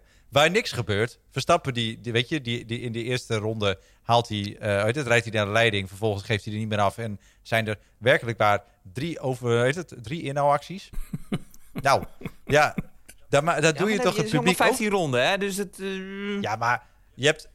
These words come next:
Speaker 1: weet het, je hebt vijftien ronden, zeven en een half kilometer aan circuit en je hebt drie inhaalacties.
Speaker 2: Ja.
Speaker 1: Nou, ja. De,
Speaker 2: Ja, want
Speaker 1: de
Speaker 2: dat is het ook
Speaker 1: samenvatting
Speaker 2: nog
Speaker 1: was
Speaker 2: eens,
Speaker 1: zes
Speaker 2: hè? Je gaat
Speaker 1: minuten.
Speaker 2: op het
Speaker 1: Ik vond het
Speaker 2: langste
Speaker 1: knap.
Speaker 2: circuit op de baan van, van het kalender,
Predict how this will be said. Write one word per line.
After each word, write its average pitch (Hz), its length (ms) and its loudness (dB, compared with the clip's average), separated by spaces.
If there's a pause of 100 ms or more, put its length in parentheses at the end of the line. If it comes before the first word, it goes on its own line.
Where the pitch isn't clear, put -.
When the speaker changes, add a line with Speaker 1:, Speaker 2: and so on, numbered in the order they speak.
(260)
Speaker 1:
weet 143 180 -4
het, 180 100 -8
je 147 60 0
hebt 135 120 -2
vijftien 160 340 2
ronden, 143 300 -4
zeven 139 260 0
en 143 60 -8
een 139 60 4
half 127 120 2
kilometer 120 520 -2
aan 101 80 -2
circuit 117 400 -8
en 113 80 -6
je 110 60 0
hebt 95 140 -2
drie 123 260 -6
inhaalacties. 90 600 -6
Speaker 2:
Ja. - 80 -6
Speaker 1:
Nou, 85 120 -6 (580)
ja. 92 320 -2 (580)
De, - 80 -14
Speaker 2:
Ja, 147 60 4
want - 0 -
Speaker 1:
de - 0 -
Speaker 2:
dat 151 40 4
is 160 80 4
het - 20 8
ook 208 60 6
Speaker 1:
samenvatting 147 480 4
Speaker 2:
nog 113 120 4
Speaker 1:
was - 20 0
Speaker 2:
eens, 120 100 -2
Speaker 1:
zes 143 140 6
Speaker 2:
hè? - 20 0
Je 180 60 0
gaat 123 80 0
Speaker 1:
minuten. 185 260 2
Speaker 2:
op - 0 -
het - 0 -
Speaker 1:
Ik 190 60 -2
vond - 100 -6
het - 20 -2
Speaker 2:
langste 196 300 2
Speaker 1:
knap. 170 100 4
Speaker 2:
circuit - 300 -4
op 175 60 -10
de 175 80 -4
baan 175 460 0
van, 175 260 -4
van 165 140 -6
het 160 60 -10
kalender, 185 440 0